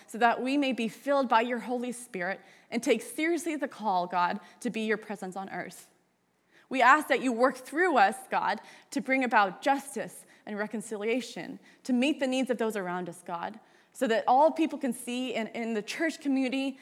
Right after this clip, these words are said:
and the, the people that we impact, God, they may see glimpses of the kingdom of heaven on earth. Father, we love you and we praise you,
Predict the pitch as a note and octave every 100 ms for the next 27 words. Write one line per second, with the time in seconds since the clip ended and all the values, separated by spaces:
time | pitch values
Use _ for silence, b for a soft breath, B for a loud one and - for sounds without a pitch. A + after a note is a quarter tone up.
0 | B B A#3+ G#3 G#3+ - A3 G#3+ A3+ D4
1 | C#4+ C4 A#3 A3+ A#3+ A#3+ F#3+ F#3 F#3+ F3+
2 | G#3+ - b b B3 C4 C4 C4 B3+ A3+
3 | C4 C#4 D4+ D4+ C#4+ C4+ - B B G#3
4 | A3 - C#4 C4+ B3+ B3+ C4 A3 - B3
5 | A#3+ A#3+ A#3+ - G#3 G#3 - F#3 - -
6 | _ _ _ _ _ _ - B B B
7 | B3 B3 C4 B3+ B B A#3 G#3 A3+ C#4+
8 | C4+ C4 C4 B3+ A#3 A3 G#3+ - B3+ A#3+
9 | G3 G#3 G#3